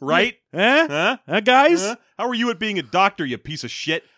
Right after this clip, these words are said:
Speaker 2: <laughs> Pretty much shit, as far as I'm aware.
Speaker 1: He's very bad at be-, he's, he's an okay doctor, but he's got terrible bedside manner, and he kinda sucks.
Speaker 2: Yeah.
Speaker 1: Like, Fanon's just not a cool, not nice dude.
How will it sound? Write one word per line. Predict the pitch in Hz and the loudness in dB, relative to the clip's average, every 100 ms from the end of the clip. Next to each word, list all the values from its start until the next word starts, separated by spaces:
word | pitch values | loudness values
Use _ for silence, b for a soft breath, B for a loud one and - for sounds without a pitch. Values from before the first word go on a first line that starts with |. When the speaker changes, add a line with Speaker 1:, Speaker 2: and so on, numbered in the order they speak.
| B | B
Speaker 2:
<laughs> | 123 B 262 - | -16 B -14 -8
Pretty | 175 214 | -4 0
much | 226 | 0
shit, | - - - 220 294 | 0 -6 0 0 0
as | 165 - | -4 -4
far | 165 185 | 2 4
as | 180 | 4
I'm | 180 240 185 | 4 2 0
aware. | 147 143 170 | -4 0 0
Speaker 1:
He's | 180 - | -2 -10
very | - 160 190 | -6 -2 0
bad | 156 147 139 | 0 0 0
at | 110 | -4
be-, | 131 | -6
he's, | 131 120 | -6 -10
he's | 165 160 | -14 -10
an | 160 | -4
okay | 220 262 196 | -2 -2 -2
doctor, | 151 151 151 | -2 -2 -4
but | 120 | -8
he's | 127 110 | -10 -8
got | 160 - | -8 -6
terrible | 156 180 160 | -4 -4 -4
bedside | 139 131 143 131 | -4 -4 -4 -4
manner, | 123 123 | -6 -6
and | 123 | -8
he | 113 | -8
kinda | 135 123 | -8 -8
sucks. | - 120 117 - - | -6 -6 -6 -10 -16
Speaker 2:
Yeah. | 262 226 147 - | -4 -2 -2 -8
Speaker 1:
Like, | 156 147 | -12 -6
Fanon's | 269 247 202 | -4 -2 -4
just | 170 165 | -6 -4
not | 165 | -2
a | |
cool, | 123 165 135 | -2 -6 -6
not | 131 - | -6 -10
nice | - 156 120 | -6 -6 -6
dude. | 113 123 98 90 | -4 -6 -6 -12